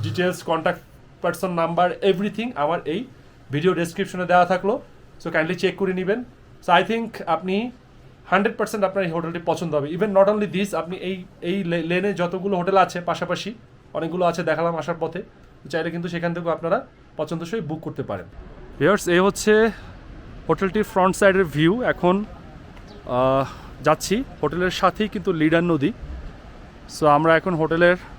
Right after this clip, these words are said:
পাশ দিয়ে চলে যাচ্ছি, করিডোর দিয়ে। এখানে একটা লনের মতো আছে, গার্ডেনের মতো। So এখান দিয়ে হেঁটে যাচ্ছি, খুবই সুন্দর,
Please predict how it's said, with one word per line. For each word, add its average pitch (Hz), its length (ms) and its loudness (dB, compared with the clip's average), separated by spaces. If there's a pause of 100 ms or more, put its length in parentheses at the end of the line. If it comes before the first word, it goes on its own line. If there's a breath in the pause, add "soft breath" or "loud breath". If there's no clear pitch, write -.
(120)
পাশ 147 200 4
দিয়ে 165 160 4
চলে 185 260 4
যাচ্ছি, 180 480 0
করিডোর 151 380 6
দিয়ে। 143 160 2
এখানে 156 200 0
একটা 160 140 0
লনের 143 300 4
মতো 156 260 0
আছে, 147 240 0
গার্ডেনের 147 380 0
মতো। 143 280 -4 (1300)
So 143 100 -4
এখান 151 180 -2
দিয়ে 170 120 0
হেঁটে 160 180 0
যাচ্ছি, 160 340 0 (440)
খুবই 139 240 0
সুন্দর, 180 380 0